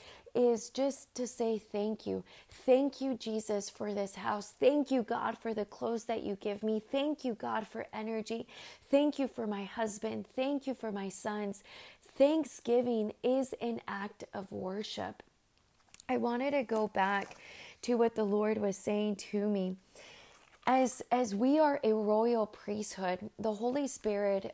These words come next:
began to remind me of when I would market myself as a martial arts instructor. I basically was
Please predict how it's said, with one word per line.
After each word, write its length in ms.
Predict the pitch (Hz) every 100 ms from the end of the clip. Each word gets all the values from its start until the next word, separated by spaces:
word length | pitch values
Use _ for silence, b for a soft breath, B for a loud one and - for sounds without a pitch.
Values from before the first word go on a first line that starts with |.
| -
began 400 | 220 214 220 214
to 180 | 208 208
remind 560 | 208 202 196 214 208 -
me 220 | 202 202
of 280 | 202 196 196
when 220 | 220 220
I 160 | 208 220
would 240 | 226 233
market 500 | 196 202 214 226 226
myself 560 | 202 202 196 202 190 185
as 220 | 202 196
a 80 | 202
martial 440 | 190 190 185 202
arts 300 | 185 185 190
instructor. 640 | 185 180 - 190 185 208 196
I 140 | 214
basically 600 | 226 233 - 233 214 214
was 300 | 196 196